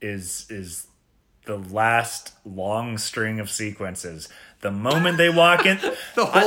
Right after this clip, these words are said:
Speaker 1: like,
Speaker 2: last half hour? <laughs>
Speaker 1: the whole last, like, come on. <laughs> I mean, from
Speaker 2: I mean,
Speaker 1: the
Speaker 2: you're not
Speaker 1: moment they
Speaker 2: wrong.
Speaker 1: walk in the building to the end, I, if you want me to get more specific, I, I am partial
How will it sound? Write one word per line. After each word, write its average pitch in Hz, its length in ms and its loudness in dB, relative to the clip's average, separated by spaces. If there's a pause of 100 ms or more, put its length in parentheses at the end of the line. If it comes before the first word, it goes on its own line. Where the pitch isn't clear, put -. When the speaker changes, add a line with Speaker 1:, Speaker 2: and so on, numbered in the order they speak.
Speaker 1:
like, 226 160 8
Speaker 2:
last - 120 -4
half 170 260 2
hour? 165 480 2 (120)
<laughs> - 120 -6
Speaker 1:
the 190 200 8
whole 277 260 10
last, 302 280 4 (300)
like, 233 300 0
come 208 320 4
on. 147 160 6
<laughs> - 20 0
I 370 1300 4
mean, 190 340 0
from - 500 0
Speaker 2:
I - 20 6
mean, 190 100 4
Speaker 1:
the 175 60 8
Speaker 2:
you're 196 80 8
not 196 60 8
Speaker 1:
moment 262 260 8
they 233 140 8
Speaker 2:
wrong. 190 140 6
Speaker 1:
walk 214 340 6
in 214 140 4
the 202 100 6
building 175 680 2 (840)
to 185 240 4
the 165 160 6
end, 135 180 0
I, 117 120 -4 (180)
if 139 180 -2
you 135 120 0
want 143 200 2
me 120 120 -2
to 120 120 -2
get 110 200 -4
more 110 180 -2
specific, 104 640 -4
I, 147 480 0
I 143 200 -2
am 170 200 -2
partial 123 760 -2